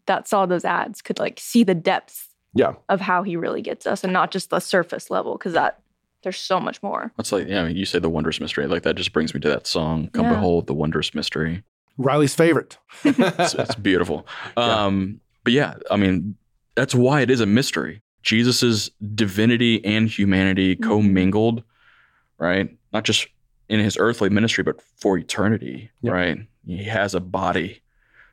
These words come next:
Speaker 3: right? He is divine. And that's to strip Jesus from his divinity and only focus on his humanity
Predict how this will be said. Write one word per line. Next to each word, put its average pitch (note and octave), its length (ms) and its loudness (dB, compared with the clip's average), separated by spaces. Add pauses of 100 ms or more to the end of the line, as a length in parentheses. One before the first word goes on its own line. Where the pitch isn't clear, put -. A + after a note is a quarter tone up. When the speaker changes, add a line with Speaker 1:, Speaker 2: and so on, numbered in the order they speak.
(120)
Speaker 3:
right? F2 320 -2 (340)
He F2+ 320 -6
is F#2 580 0 (340)
divine. F2 720 -2 (480)
And G2 220 0
that's F#2 440 -2 (560)
to B2 180 0
strip - 600 -2
Jesus G#2 680 2
from G#2 560 0
his G2+ 240 -2
divinity F#2+ 800 2
and E2+ 100 -2
only A2 320 4
focus F#2+ 400 -2
on F2+ 120 0
his - 220 -2
humanity F2+ 720 0